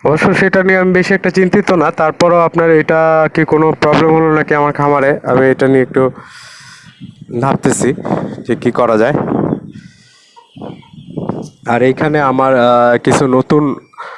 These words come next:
নতুন বাচ্চা মুরগি আনা আছে দেশি, আহ, এদেরকে বড় করবো ইনশাল্লাহ। ডিমের জন্য এরা আমার খামারে থাকবে কন্টিনিউ।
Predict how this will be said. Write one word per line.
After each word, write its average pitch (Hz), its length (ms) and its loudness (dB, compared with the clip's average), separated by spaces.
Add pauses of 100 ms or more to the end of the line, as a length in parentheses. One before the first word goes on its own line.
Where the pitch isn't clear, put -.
(260)
নতুন 123 320 0
বাচ্চা 139 320 0
মুরগি 139 260 2
আনা 127 280 0
আছে 143 280 0
দেশি, 131 380 0
আহ, - 1500 -4 (960)
এদেরকে 120 440 0
বড় 135 240 2
করবো 131 300 0
ইনশাল্লাহ। 123 460 -2 (1500)
ডিমের 135 360 2
জন্য 123 260 0
এরা 117 240 2
আমার 117 200 0
খামারে 117 360 0
থাকবে 113 380 0 (340)
কন্টিনিউ। 113 440 2